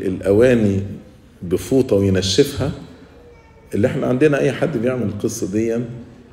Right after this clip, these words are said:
ده بنقول له: "اجعله مستحقًا أن يلمس الأواني المقدسة." يلمسها يعني بفوطة، مش يلمسها كده يعني. يعني يقدر يمسكها وينشفها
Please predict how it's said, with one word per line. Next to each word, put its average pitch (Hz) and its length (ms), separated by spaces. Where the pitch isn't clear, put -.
ده 120 80
بنقول 139 240
له: 117 160
"اجعله 139 400
مستحقًا 113 720
أن 113 100
يلمس 113 460
الأواني 110 440
المقدسة." 92 760
يلمسها 123 420
يعني 110 160
بفوطة، 117 360
مش 90 160
يلمسها 104 380
كده 82 160
يعني. 71 160
يعني 98 460
يقدر 117 260
يمسكها 95 420
وينشفها 92 600